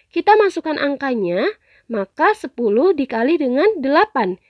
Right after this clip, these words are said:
Kita hitung sama-sama, sepuluh dikali dengan delapan. Delapan dikali nol yaitu nol, delapan dikali satu yaitu delapan. Maka hasilnya adalah delapan puluh sentimeter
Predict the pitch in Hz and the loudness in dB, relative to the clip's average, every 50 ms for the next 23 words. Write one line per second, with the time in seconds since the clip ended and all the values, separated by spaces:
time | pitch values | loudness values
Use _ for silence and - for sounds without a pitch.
0 | _ _ _ _ _ _ - 277 - 277 269 262 277 254 269 262 269 262 285 277 | _ _ _ _ _ _ -14 -8 -6 -4 -4 -4 -4 -4 -4 -4 -4 -4 -4 -2
1 | 262 269 262 - 277 233 196 202 196 190 220 330 453 - _ _ _ _ _ _ | -2 -2 -4 -4 -4 -6 -4 -4 -2 0 0 0 0 -2 _ _ _ _ _ _
2 | _ _ - - 320 311 _ - 415 466 381 254 226 233 285 392 440 - _ _ | _ _ -12 -8 -8 -6 _ 4 6 6 6 4 2 0 0 -2 -2 -6 _ _
3 | _ _ - 277 277 - 311 294 294 302 349 415 381 302 262 247 262 311 330 269 | _ _ -10 -10 -8 -6 -4 -2 0 2 2 2 2 2 0 0 2 2 2 0
4 | 254 240 233 254 - - 285 247 196 190 - _ _ _ _ _ _ _ - 247 | 0 -2 -2 -4 -4 -4 -4 -4 -4 -4 -8 _ _ _ _ _ _ _ -6 -2
5 | 254 262 254 262 - 370 466 466 403 - - 311 311 311 - - 294 302 330 381 | 0 0 0 2 2 4 4 4 4 2 2 0 0 0 0 0 0 2 2 4
6 | 427 427 349 277 262 262 269 262 - 254 233 196 190 220 277 466 480 _ _ 262 | 4 4 2 2 -2 -4 -6 -8 -6 -6 -4 -2 0 0 0 0 -2 _ _ -6
7 | 240 277 277 277 285 277 359 415 415 370 - 302 285 269 277 262 - 269 254 - | -2 2 2 2 2 2 2 2 2 2 2 0 -4 -4 -4 -4 -6 -6 -8 -6
8 | - - 381 370 339 269 240 240 - 285 240 262 262 285 294 - - 262 214 196 | -4 -2 0 2 2 2 0 -2 -4 -6 -4 -2 0 0 -2 -2 -4 -4 -4 -4
9 | 196 - _ _ - 240 233 220 - _ - 339 349 349 302 277 - 262 226 214 | -6 -10 _ _ -12 -8 -8 -8 -8 _ -4 -4 -2 -2 -4 -4 -2 -2 -2 0
10 | 214 220 262 349 381 294 254 240 269 349 359 - 254 247 233 220 220 - 214 202 | 0 2 2 0 2 0 0 2 0 0 0 0 0 0 2 2 0 0 -2 -6
11 | 208 208 - 311 392 427 339 254 226 294 403 - _ _ _ _ _ _ _ _ | -6 -6 -4 0 2 2 2 2 2 0 -2 -4 _ _ _ _ _ _ _ _
12 | _ - - 311 311 320 302 330 320 302 277 220 185 _ - 214 240 320 415 _ | _ -8 -4 -2 -2 0 0 0 0 0 0 -2 -4 _ -6 -4 -4 -4 -4 _